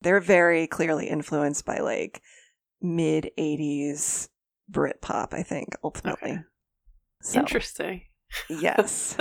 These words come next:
Speaker 2: <laughs>
Speaker 1: So check that out.
Speaker 2: I will.
Speaker 1: And then the third one that I've been kind of intrigued by. So there was this song in nineteen eighty-seven by Midnight Oil called Beds Are Burning. And Midnight Oil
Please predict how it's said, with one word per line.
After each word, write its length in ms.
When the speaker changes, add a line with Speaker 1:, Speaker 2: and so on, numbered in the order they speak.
Speaker 2:
<laughs> 120
Speaker 1:
So 320
check 340
that 180
out. 220
Speaker 2:
I 100
will. 340
Speaker 1:
And 420
then 200
the 60
third 380
one 200
that 140
I've 200
been 440
kind 260
of 380
intrigued 420
by. 380
So 260
there 180
was 140
this 200
song 680
in 200
nineteen 360
eighty-seven 920
by 100
Midnight 640
Oil 460
called 320
Beds 240
Are 100
Burning. 560
And 260
Midnight 320
Oil 540